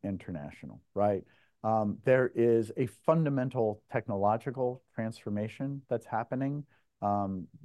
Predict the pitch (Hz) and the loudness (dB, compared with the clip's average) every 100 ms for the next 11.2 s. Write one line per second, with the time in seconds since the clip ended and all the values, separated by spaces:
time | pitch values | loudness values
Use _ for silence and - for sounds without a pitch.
0 | 78 - 98 107 110 98 - 110 110 110 | -16 -6 -2 0 0 -2 2 2 4 2
1 | 110 113 117 _ _ _ - 101 101 98 | 4 2 0 _ _ _ 0 4 4 4
2 | - 107 107 104 135 160 170 _ _ _ | 0 0 2 4 4 4 -2 _ _ _
3 | - 117 113 110 110 - - 120 117 117 | 2 4 4 2 -2 -6 0 2 2 0
4 | 113 117 117 - - 117 110 - 160 - | 4 6 4 0 -2 -2 -2 -2 -2 -2
5 | - 160 147 135 123 110 117 110 90 85 | -4 0 2 0 -2 0 0 0 -2 -6
6 | - 67 - - 90 85 80 - 85 80 | -10 -14 -14 -8 -6 -6 -8 -6 -4 -6
7 | 78 - - - _ _ _ _ _ _ | -8 -14 -14 -14 _ _ _ _ _ _
8 | - 120 113 185 254 208 - 196 170 143 | -2 0 4 4 4 -2 -4 -2 -2 -2
9 | - 127 127 - 107 110 123 131 - _ | -2 -2 -2 -4 -2 2 2 0 -8 _
10 | _ - 123 107 - 98 139 160 180 196 | _ -4 -2 -2 -2 0 2 2 0 -4
11 | 202 - | -4 -10